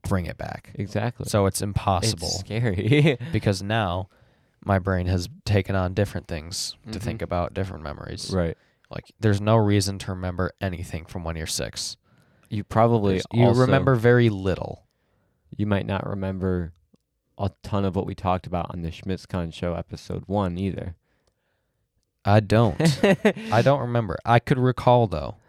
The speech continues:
Speaker 1: I could
Speaker 2: Yeah.
Speaker 1: probably recall some things.
Speaker 2: Yeah.
Speaker 1: However,
Speaker 2: We don't need to spend time doing that. You should listen to it. It's probably not good.
Speaker 1: But,
Speaker 2: See
Speaker 1: but
Speaker 2: our improvement. Anyway.
Speaker 1: Yes. <laughs> But when you think about, like,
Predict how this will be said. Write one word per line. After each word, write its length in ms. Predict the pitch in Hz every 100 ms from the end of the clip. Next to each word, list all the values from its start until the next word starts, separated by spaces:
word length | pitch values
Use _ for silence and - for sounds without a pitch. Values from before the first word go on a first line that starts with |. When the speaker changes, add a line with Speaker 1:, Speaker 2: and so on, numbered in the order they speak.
| -
Speaker 1:
I 120 | 117
could 100 | 117
Speaker 2:
Yeah. 100 | 117
Speaker 1:
probably 200 | 131 131
recall 280 | 117 117 117
some 280 | - 113 104
things. 420 | 80 - - - _
Speaker 2:
Yeah. 440 | 123 117 110 92 98 101
Speaker 1:
However, 560 | 123 120 110 110 104 - - _ - -
Speaker 2:
We 100 | 127
don't 160 | 120 110
need 140 | 107 90 85 -
to 60 |
spend 200 | - 95
time 160 | 95 87
doing 140 | 90
that. 160 | 90 82
You 100 | 95
should 160 | 92 90
listen 280 | 98 - 80
to 60 | 82
it. 80 | 87
It's 100 | -
probably 340 | 95 95 92
not 180 | 90 92
good. 160 | 95
Speaker 1:
But, 140 | 95 - _ _ _
Speaker 2:
See 140 | -
Speaker 1:
but 60 | 139
Speaker 2:
our 120 | 131
improvement. 440 | 117 101 92 - - _ - -
Anyway. 260 | 123 107 78
Speaker 1:
Yes. 440 | 90 92 - - -
<laughs> 1200 | 180 120 - - 170 - 110 - - - 151 -
But 120 | 156
when 160 | 139 147
you 80 | 135
think 240 | 147 139
about, 380 | 120 113 104 - -
like, 380 | 101 95 -